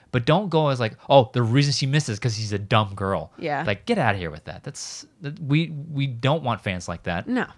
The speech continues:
Speaker 1: I don't, like, and speaking from ex-, experience, those, those comments, uh, they're, they're, they're, they're hard to read. And
Speaker 2: Yeah.
Speaker 1: it's, it's a reason why I don't go into Facebook anymore.
Speaker 2: Yeah.
Speaker 1: Because I just don't want, not only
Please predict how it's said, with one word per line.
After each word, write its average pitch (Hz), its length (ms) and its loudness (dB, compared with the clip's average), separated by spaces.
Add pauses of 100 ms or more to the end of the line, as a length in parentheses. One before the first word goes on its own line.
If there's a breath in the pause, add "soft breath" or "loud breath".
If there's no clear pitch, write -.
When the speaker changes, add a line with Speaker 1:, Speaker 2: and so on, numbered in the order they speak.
(140)
Speaker 1:
I 117 160 4
don't, 127 240 0 (120)
like, 110 200 -4
and 127 320 -2 (400)
speaking 131 400 -2
from 131 420 -2
ex-, - 200 -12
experience, 147 440 -2
those, 131 640 -2
those 120 160 -2
comments, 147 540 -2 (180)
uh, 110 160 -8
they're, 120 180 -6
they're, 139 340 0
they're, 131 260 -2
they're 123 100 -4
hard 143 140 8
to 123 60 0
read. 85 200 -4 (500 soft breath)
And - 200 0
Speaker 2:
Yeah. 151 300 0
Speaker 1:
it's, 123 200 0
it's 160 160 -2
a 131 60 2
reason 131 300 4
why 127 180 8
I 120 60 8
don't 120 100 2
go 120 140 2
into 113 120 0
Facebook 123 320 -4
anymore. 82 320 -8 (160)
Speaker 2:
Yeah. 208 300 0
Speaker 1:
Because 120 240 0
I 107 100 6
just 110 140 0
don't 120 160 4
want, 113 180 2
not 123 240 6
only 127 240 2